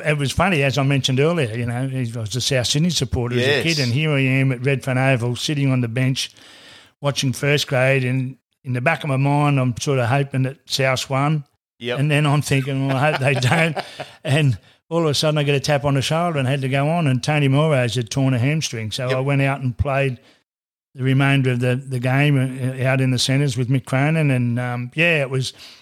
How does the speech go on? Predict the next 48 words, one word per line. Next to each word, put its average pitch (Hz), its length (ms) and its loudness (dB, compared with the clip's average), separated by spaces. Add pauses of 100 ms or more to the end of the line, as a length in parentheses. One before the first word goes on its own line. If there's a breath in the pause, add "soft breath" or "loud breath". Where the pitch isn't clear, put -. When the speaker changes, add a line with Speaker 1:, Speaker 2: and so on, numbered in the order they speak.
(220 loud breath)
Speaker 1:
a 143 60 -2
lot 139 180 0
faster 139 420 0
than 131 120 0
what 131 140 2
I 131 60 2
was 117 200 0
used 135 280 0
to, 139 280 2
and, 123 180 0
and 117 400 -4
a 113 100 -6
lot 139 220 -2
tougher. 143 500 0
Speaker 2:
Yep. 113 240 -4
Speaker 1:
Um, 110 220 -6 (320 soft breath)
it 131 60 -20
was 113 160 -4
a 131 40 2
lot 131 180 2
more 135 280 2
went 127 180 2
into 127 180 2
the 120 120 -2
tackles, 143 540 0
Speaker 2:
Oh, 104 80 -4
Speaker 1:
I'll 113 60 -2
put 120 80 0
Speaker 2:
yes. 127 320 0
Speaker 1:
it - 20 -4
that 135 180 0
way. 147 360 2 (100)
Um, 127 400 -2 (540 soft breath)
so, 156 120 0
yeah, 196 300 2
it 131 60 -8
was 135 160 -2
a 139 180 -2 (580)
pretty 170 180 -2
good 143 160 0
initiation, 139 800 2
and 139 160 2
then 135 240 2 (600 loud breath)
the 135 80 -10
following 147 480 2
week 143 260 0 (200)
I 143 120 -2
got 139 200 0